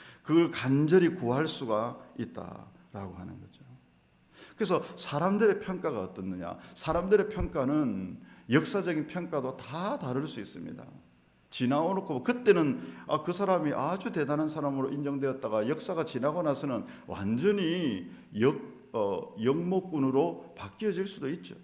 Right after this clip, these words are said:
예. 그런데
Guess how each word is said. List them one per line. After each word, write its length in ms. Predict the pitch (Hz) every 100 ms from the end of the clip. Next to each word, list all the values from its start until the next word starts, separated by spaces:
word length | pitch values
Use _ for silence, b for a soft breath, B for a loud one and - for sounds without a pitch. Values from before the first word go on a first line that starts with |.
| - - _ _ -
예. 60 | - - - _ _ _ _ _ _ _ _ _ b b b b b
그런데 380 | 208 190 160